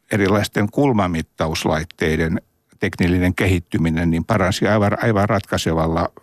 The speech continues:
ratkaisevasti niin kartoituksen laatua. Tuli vaakituskojeet, tulee teodoliitit, sitten tulee,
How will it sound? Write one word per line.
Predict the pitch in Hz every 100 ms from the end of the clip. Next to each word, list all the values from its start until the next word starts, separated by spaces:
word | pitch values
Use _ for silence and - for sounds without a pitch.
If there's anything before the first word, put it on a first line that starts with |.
| - 151 -
ratkaisevasti | 110 107 - 98 90 87 - 92
niin | 85 80
kartoituksen | 101 92 - - 98 98
laatua. | 117 101 76 90 87 - - - - - - _ - -
Tuli | 92 92 87 - _ - - - - -
vaakituskojeet, | 101 95 - 82 - - 92 87 87 87 95 - - - - _ -
tulee | 98 87 80 107 -
teodoliitit, | 98 92 90 87 87 85 90 - - - _ _ _ _ _ _ - - -
sitten | - 185 - - 95
tulee, | 90 87 85